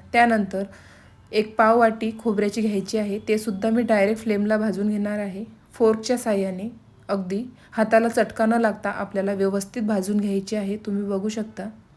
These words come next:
इथे आपलं सावजी मसाल्याचं वाटण बनवण्यासाठी रेडी झालेलं आहे. त्यानंतर सर्व मसाले आपल्याला गार होऊ द्यायचे आहेत.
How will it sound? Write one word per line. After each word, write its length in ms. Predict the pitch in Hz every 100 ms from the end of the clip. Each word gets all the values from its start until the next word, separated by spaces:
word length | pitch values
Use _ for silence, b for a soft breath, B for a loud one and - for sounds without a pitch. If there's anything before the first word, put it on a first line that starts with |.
| b b b b b _ _ _ _ - -
इथे 240 | 220 -
आपलं 360 | 247 226 196 196 240 -
सावजी 440 | - 226 208 190 240
मसाल्याचं 640 | 226 214 220 202 196 214
वाटण 340 | 214 190 196 220 254 - -
बनवण्यासाठी 760 | 208 208 202 208 214 208 214
रेडी 320 | 208 190 190 214
झालेलं 400 | 220 196 196 202
आहे. 260 | 202 190 214 - - - -
त्यानंतर 400 | 226 226 214 202
सर्व 280 | 208 220 214
मसाले 380 | 220 202 208 196
आपल्याला 280 | 190 196 202
गार 260 | 196 196
होऊ 140 | 208 226
द्यायचे 340 | 214 208 220
आहेत. 260 | 208 196